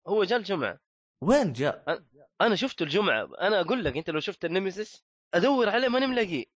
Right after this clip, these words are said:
Speaker 1: شفت واحد من حقين امبريلا لابس نفس ال-، شعار حقين امبريلا برضه
Speaker 2: جالس تقول له:
Speaker 1: ضابط
Speaker 2: "وين
Speaker 1: الدور،
Speaker 2: خويك؟"
Speaker 1: لكن... والله يا اخي يا ريتني سالته: "فين النمسيس؟ فين المجرم حقكم؟"
Speaker 2: <laughs>
Speaker 1: ولا كان صراحه، يعني لو شفته كده على الطبيعه صراحه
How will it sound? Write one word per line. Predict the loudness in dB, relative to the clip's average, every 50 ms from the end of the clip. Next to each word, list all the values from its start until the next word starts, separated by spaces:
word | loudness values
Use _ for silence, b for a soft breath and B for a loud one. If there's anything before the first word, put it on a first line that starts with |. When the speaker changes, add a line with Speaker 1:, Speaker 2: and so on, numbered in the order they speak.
| _
Speaker 1:
شفت | -4 -4 -4 -4 -4 -4 -2
واحد | -2 0 0 0 -2 -2 0
من | -2 -2 -2
حقين | -2 -2 0 0 2
امبريلا | 2 0 0 0 -2 -2 -2 -2 -2 -2
لابس | 0 0 0 -2 -6 -8 -6
نفس | -8 -8 -6 -8 -10
ال-، | -10 -10 -10 -8 -8 -8 -6 -8 -10 -12 -16 _ _ _ _ _ _ _ _ 2
شعار | 2 4 4 2
حقين | 2 -2 -2 -2 -2 -2
امبريلا | -2 -2 -2 -2 -2 -2 -2 -4 -6 -8 _ _ _ _ _ _ _ _ 0
برضه | 2 2 4
Speaker 2:
جالس | 2 2 4
تقول | 4 4 4 4 6
له: | 6
Speaker 1:
ضابط | 4 4 4
Speaker 2:
"وين |
Speaker 1:
الدور، | 4 4 4 2
Speaker 2:
خويك؟" | 2 0 0 -2
Speaker 1:
لكن... | -6 -8 -10 -16 -20 -20 _ _ _ _ -2 2
والله | 2 4 4 4 4 2
يا | 2 2
اخي | 0 0 0 0 2
يا | 2 0
ريتني | 0 -2 -2 -4
سالته: | -2 0 -2 -2 -2 -4 -4
"فين | -2 0 0 2
النمسيس؟ | 0 0 -2 -4 -6 -8 -10 -16 -10 -4
فين | -2 0 0
المجرم | 0 0 -2 -2 -2 -2 -2 -2 -4
حقكم؟" | -6 -6 -6 -10 -16 -16 -20 -20 _ _ _ _ _ -14 -14 -6
Speaker 2:
<laughs> | -6 -6 -6 -4 -4 -6 -6 -6 -10 -16 -20 -20 -20 -4 -2 -2 0 2
Speaker 1:
ولا | 2 4 4 2
كان | 2 2 2 2 2
صراحه، | 2 2 2 2 2 2 0 0 2 2 0 0 0 -2 -2 -6 -8 -10 -12 -14 -10 -2
يعني | 0 0 2 2 2
لو | 0 0
شفته | -2 -2 -4 -6 -6 -4
كده | 0 0 0
على | 0
الطبيعه | 0 -2 -2 0 0 0 0 0
صراحه | 0 0 0 0 0 -2 -4 -6 -6 -6 -8 -10 -16 -20